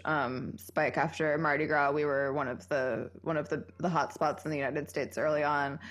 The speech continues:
But we've managed to, despite the tourists that I was just complaining about and, and everything, um, as of last week, the governor was, you know, patting us on the back for being, like, one of four states that hasn't shown a overall increase in cases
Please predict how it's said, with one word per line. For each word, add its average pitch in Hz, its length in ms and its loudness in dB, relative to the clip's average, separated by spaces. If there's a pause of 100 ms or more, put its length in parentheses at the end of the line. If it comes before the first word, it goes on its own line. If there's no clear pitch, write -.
(140)
But 208 100 6
we've 202 160 6
managed 202 460 4
to, 175 320 4
despite 185 560 2
the 190 100 2
tourists 165 340 2
that 170 120 4
I 170 40 4
was 160 140 2
just 160 160 -2
complaining 165 460 2
about 160 340 6
and, 151 340 0
and 156 120 0
everything, 156 640 2
um, 147 540 2 (440)
as 170 220 6
of 170 140 4
last 160 380 4
week, 165 360 2 (240)
the 180 140 0
governor 156 360 2
was, 156 440 -2 (180)
you 151 80 -2
know, 143 180 0 (200)
patting 170 280 6
us 170 160 4
on 175 120 4
the 165 80 4
back 170 340 4
for 170 220 2
being, 165 260 2
like, 160 220 2
one 170 120 2
of 165 120 2
four 165 240 2
states 165 500 2
that - 160 2
hasn't 160 420 2 (200)
shown 170 360 2
a 151 300 0
overall 165 380 4
increase 214 420 0
in 247 140 -2
cases 262 580 -2